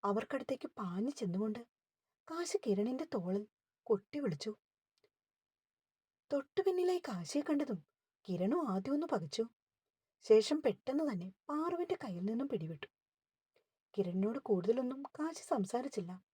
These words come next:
പക്ഷെ അവന്റെ ആ നോട്ടത്തിൽ കിരണിന് വ്യക്തമായിരുന്നു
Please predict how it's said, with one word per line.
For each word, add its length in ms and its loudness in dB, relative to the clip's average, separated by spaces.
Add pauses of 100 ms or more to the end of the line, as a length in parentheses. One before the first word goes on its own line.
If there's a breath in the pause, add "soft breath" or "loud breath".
(680)
പക്ഷെ 260 2
അവന്റെ 340 4
ആ 40 2
നോട്ടത്തിൽ 540 -2 (520)
കിരണിന് 340 4
വ്യക്തമായിരുന്നു 840 -2